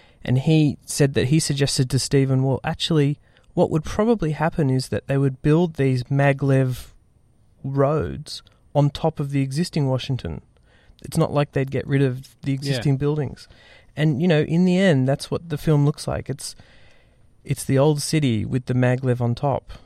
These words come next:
Speaker 1: and that's something that came directly from Scott's suggestion. Um, I, I really enjoyed talking to him, especially about Transformers.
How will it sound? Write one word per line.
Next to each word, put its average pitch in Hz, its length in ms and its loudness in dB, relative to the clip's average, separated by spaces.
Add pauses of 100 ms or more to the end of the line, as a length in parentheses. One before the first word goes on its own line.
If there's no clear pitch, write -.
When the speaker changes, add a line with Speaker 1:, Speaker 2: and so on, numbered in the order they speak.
(200)
Speaker 1:
and 131 160 0
that's 131 140 -4 (260)
something 135 480 -2
that - 160 -8
came 131 200 2
directly 127 400 4
from 123 240 0
Scott's - 360 -4
suggestion. 143 560 -6 (480)
Um, 131 400 4 (420)
I, 160 180 2
I 170 100 6
really 196 180 6
enjoyed 147 200 4
talking 143 220 0
to 143 80 2
him, 135 100 2
especially 170 360 -2
about 151 160 -2
Transformers. 139 760 -2